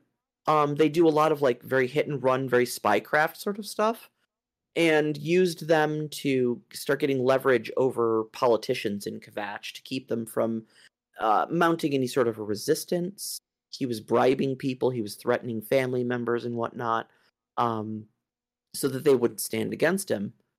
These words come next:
So our Fighters and Mages Guild ended up going in and, uh, having to kind of figure out what was going on up there for their own.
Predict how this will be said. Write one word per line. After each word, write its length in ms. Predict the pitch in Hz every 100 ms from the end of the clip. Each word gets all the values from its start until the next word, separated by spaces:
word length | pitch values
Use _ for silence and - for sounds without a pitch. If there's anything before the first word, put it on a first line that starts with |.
| _ _
So 360 | - 131 117 120
our 200 | - 147
Fighters 420 | 147 160 139 123
and 100 | 123
Mages 300 | 123 131 127
Guild 260 | - 123 120
ended 220 | 117 113
up 120 | 113
going 300 | - 110 104
in 320 | 107 101 160 202 _ _ -
and, 640 | 120 117 113 110 110 - - _ _ _ _ _
uh, 440 | 123 123 98 80 67 - _ _ _ -
having 260 | 175 175 165
to 220 | - 143
kind 240 | 160 147
of 100 | 139
figure 460 | 131 - 170 156 139
out 160 | 135 120
what 100 | 120
was 100 | 117
going 240 | 127 120
on 180 | 117 113
up 100 | 110
there 140 | 113
for 140 | 107 -
their 180 | 107 131
own. 360 | 131 120 117